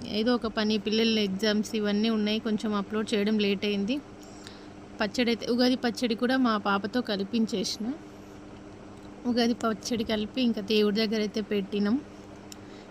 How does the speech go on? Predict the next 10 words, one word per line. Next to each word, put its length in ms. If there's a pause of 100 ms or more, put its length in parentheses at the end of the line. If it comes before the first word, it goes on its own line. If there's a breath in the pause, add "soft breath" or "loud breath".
దేవుడి 280
దగ్గర 260
పెట్టి 440
గుమ్మడికాయ, 540
ఇంటి 320
ముందు 240
గుమ్మడికాయ 540
ఎండిపోయిందండి, 640
చాలా 200
రోజులైంది, 540